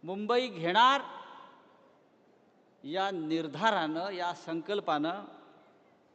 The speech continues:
आपण इथे जमलेलो आहोत. मला कोणीतरी विचारला सकाळी,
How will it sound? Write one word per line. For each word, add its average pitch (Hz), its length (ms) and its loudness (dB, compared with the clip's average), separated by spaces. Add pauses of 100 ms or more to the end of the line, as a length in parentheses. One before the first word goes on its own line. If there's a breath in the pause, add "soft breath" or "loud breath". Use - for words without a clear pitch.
(720)
आपण 175 260 -2
इथे 165 200 -4
जमलेलो 123 400 -6
आहोत. 95 180 -12 (2750)
मला 233 220 6
कोणीतरी 277 460 2
विचारला 254 560 4
सकाळी, 208 560 0